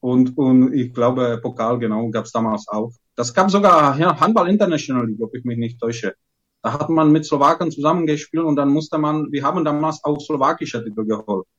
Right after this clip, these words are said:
Sowas wie Handball International League Titel. Das war Tschechei, Slowakei.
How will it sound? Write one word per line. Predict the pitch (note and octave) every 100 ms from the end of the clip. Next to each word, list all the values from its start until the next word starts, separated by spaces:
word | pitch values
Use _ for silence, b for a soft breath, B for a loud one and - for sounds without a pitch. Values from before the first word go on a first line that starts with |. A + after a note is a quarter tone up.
| _ _ _
Sowas | A#2 B2+ B2+
wie | C3 A#2+
Handball | C3 D#3 C#3+
International | C#3+ D3+ D3 C#3+ D3 C#3
League | C3+ D3 -
Titel. | A2 G2 F#2+ _ _ -
Das | G#2 A#2+
war | A#2 A2
Tschechei, | - C3+ D3 C#3
Slowakei. | C#3 B2+ C#3 - D3+ D#3